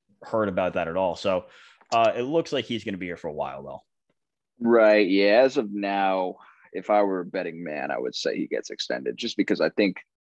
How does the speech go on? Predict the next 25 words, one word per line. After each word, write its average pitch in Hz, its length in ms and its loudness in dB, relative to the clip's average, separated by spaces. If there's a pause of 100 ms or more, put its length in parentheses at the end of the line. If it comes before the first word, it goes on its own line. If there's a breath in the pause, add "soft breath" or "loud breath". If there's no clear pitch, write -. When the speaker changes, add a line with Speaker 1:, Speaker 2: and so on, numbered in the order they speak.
(300)
Speaker 2:
when 117 280 4
you're, 120 340 8
when 113 180 4
you're 117 300 4
upper 135 240 0
management, 98 720 -2 (120)
um, 78 400 -6 (200)
Sandy 95 340 0
Alderson, 87 500 0
a 80 60 -8
Zach 71 300 -2
Scott - 320 -2
type, 82 320 0 (200)
uh, 80 340 2 (1080)
the 104 100 4
one 113 280 2
thing 135 240 -2
you 101 180 -2
look 104 180 -4
at 92 220 0
is, 85 280 -8
is - 420 -10
obviously, 101 440 2
like, 87 240 0
it's - 400 -6